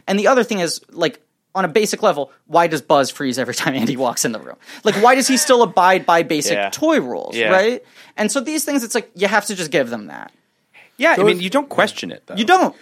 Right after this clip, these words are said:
Speaker 1: You
Speaker 3: It's,
Speaker 1: don't.
Speaker 3: it's very dangerous. What you're talking about, it's
Speaker 1: It's, it's
Speaker 3: very
Speaker 1: dangerous shit. That's why
Speaker 3: it
Speaker 1: four
Speaker 3: is.
Speaker 1: is, like,
Speaker 3: I am
Speaker 1: walking
Speaker 3: with
Speaker 1: this
Speaker 3: you.
Speaker 1: razor wire where it's like,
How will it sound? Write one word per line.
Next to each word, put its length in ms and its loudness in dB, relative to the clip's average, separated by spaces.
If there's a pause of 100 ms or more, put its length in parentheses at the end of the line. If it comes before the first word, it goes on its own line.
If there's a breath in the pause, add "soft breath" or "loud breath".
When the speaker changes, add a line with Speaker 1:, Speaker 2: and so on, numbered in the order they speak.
(140 soft breath)
Speaker 1:
You 120 -2
Speaker 3:
It's, 100 -2
Speaker 1:
don't. 180 -2
Speaker 3:
it's 180 -8
very 420 -4
dangerous. 600 -16
What 140 -12
you're 80 -8
talking 420 -4
about, 300 -4
it's 240 -2
Speaker 1:
It's, 100 -10
it's 200 2
Speaker 3:
very 100 2
Speaker 1:
dangerous 360 2
shit. 240 0
That's 160 0
why 120 4
Speaker 3:
it 60 -4 (240)
Speaker 1:
four 140 6
Speaker 3:
is. 80 0
Speaker 1:
is, 160 0
like, 120 4
Speaker 3:
I 20 -2
am 140 -2
Speaker 1:
walking 320 4
Speaker 3:
with 80 2
Speaker 1:
this 160 2
Speaker 3:
you. 60 -6
Speaker 1:
razor 540 2
wire 300 4
where 140 0
it's 140 -4
like, 180 -2